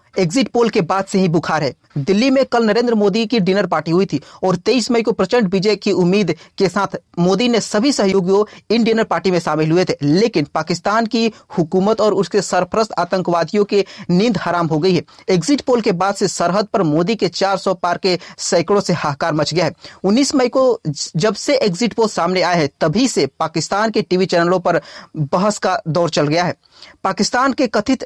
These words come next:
जानकारों, रिटायर्ड फौजियों और टीवी चैनलों के एंकरों का केंद्र बिंदु एक ही सवाल पर अटक गया है कि अब पाकिस्तान का क्या होगा।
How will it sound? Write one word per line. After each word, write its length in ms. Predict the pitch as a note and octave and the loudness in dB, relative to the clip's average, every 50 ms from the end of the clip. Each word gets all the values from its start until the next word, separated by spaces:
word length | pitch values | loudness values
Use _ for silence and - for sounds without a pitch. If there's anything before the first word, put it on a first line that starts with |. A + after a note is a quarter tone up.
| - - F3+ | -6 -4 -2
जानकारों, 560 | D3 - F#3 F#3 F#3 - F#3+ F#3+ F#3 D#3 B2+ - - - - - | -2 0 0 0 0 -2 -2 0 0 0 -2 -4 -8 -8 -4 -2
रिटायर्ड 380 | F3 F#3 - - G#3+ A#3 A#3+ G#3+ | -2 0 0 0 0 0 0 0
फौजियों 380 | - G#3 G3 F3 F3 A3 A3+ | 0 0 0 2 2 2 2
और 100 | A3 F#3+ D#3+ | 2 0 0
टीवी 280 | - F#3+ F#3 F#3+ A#3 | 0 0 0 0 0
चैनलों 340 | A3 - G#3 F3+ F3 F#3 G3+ | 0 0 0 0 2 0 0
के 120 | G3 - G#3 | 0 0 0
एंकरों 400 | - F3+ F3 E3 F3 G3 G3+ G3 | 2 0 0 0 0 0 0 0
का 140 | F#3+ F#3+ F3 D3+ - - | 0 -2 -2 -4 -2 0
केंद्र 240 | A3 A3 A3 A#3 G3+ | 0 2 2 2 2
बिंदु 340 | E3 F3+ F3 D#3 F#3 G3 G3 - - | 2 2 2 2 2 0 0 0 0
एक 200 | G3 A#3 A3+ - | -2 -2 -2 -2
ही 120 | - G#3+ | -2 -2
सवाल 260 | - - G3 F#3+ F#3+ | 0 0 0 0 0
पर 140 | F3+ - F#3 | 0 -2 -2
अटक 220 | - E3 E3 - | -2 -2 -4 -4
गया 180 | C#3 - F3 E3 | -2 0 0 0
है 80 | D#3 C#3 - - - - - - | 0 -2 -4 -10 -20 -20 -8 -2
कि 80 | - - | 0 0
अब 180 | - G3 G3 - | 0 0 -2 -6
पाकिस्तान 460 | - F3 F3 E3+ - - F3+ E3+ E3 | -6 -4 -4 -6 -4 -2 -2 -2 -2
का 80 | D3 D#3 | -2 -4
क्या 180 | D3 - D3 C3 | -4 -2 -4 -2
होगा। 240 | C3+ B2 B2 G#2+ | -2 -4 -6 -6